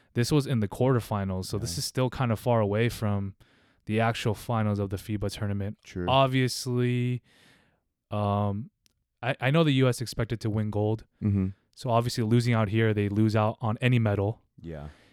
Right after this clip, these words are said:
Speaker 1: And so, um, just a little bit of detail about the game. Rudy Gobert, Simon's favorite player.
Speaker 2: Oh,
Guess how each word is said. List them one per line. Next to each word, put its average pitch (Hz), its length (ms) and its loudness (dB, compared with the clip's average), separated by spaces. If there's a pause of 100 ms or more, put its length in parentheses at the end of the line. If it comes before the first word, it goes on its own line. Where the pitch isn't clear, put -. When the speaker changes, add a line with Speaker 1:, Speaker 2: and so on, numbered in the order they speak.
(160)
Speaker 1:
And 107 260 0
so, 123 540 4
um, 113 240 2
just 123 160 -2
a 147 40 0
little 135 200 2
bit 131 100 2
of 113 80 2
detail 123 340 0
about 110 260 0
the 107 60 -6
game. 120 640 4 (840)
Rudy 156 400 6
Gobert, 117 580 4
Simon's 135 540 0
favorite 123 340 -2
player. 113 400 -4
Speaker 2:
Oh, 123 320 2